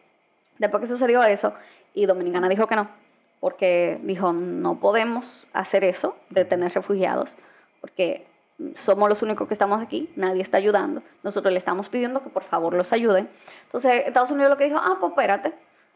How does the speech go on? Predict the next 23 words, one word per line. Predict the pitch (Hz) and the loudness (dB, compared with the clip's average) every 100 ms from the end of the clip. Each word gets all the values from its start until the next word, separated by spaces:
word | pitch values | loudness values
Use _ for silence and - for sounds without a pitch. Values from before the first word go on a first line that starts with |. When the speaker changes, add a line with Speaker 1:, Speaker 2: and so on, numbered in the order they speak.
| _ _ _ _ | _ _ _ _
Speaker 1:
y | 247 240 | -4 2
agarró | 233 226 220 233 247 277 | 4 4 4 4 4 4
a | - 262 254 | 2 2 0
Central | 247 247 247 247 | -2 2 2 2
Romana, | 269 294 311 330 330 | 2 4 2 0 0
que | 214 196 202 196 196 | 2 4 4 2 2
es | |
la, | 202 208 202 196 208 - - - | 2 2 2 0 -2 -4 -4 -2
la | 196 196 - | 0 0 -2
compañía | - 196 196 196 | -8 -4 0 0
de | 196 | 2
azúcar, | 302 - - - _ _ _ _ _ _ _ | 0 0 -4 -6 _ _ _ _ _ _ _
entonces, | - 214 202 196 196 196 208 196 190 180 | -6 -4 -2 -2 -2 -2 2 4 4 2
de | 185 | 0
caña | 190 196 | 0 0
de | 208 | 0
azúcar. | 269 175 - - | 0 -4 -6 -8
Entonces, | 214 196 214 208 | -6 -4 -4 -4
como | - 196 190 | -4 -2 -2
ellos | 208 | -2
tienen | 220 220 | -2 -4
haitianos | 226 240 240 | -2 -2 0
trabajando, | 247 262 247 220 | 0 0 -2 -6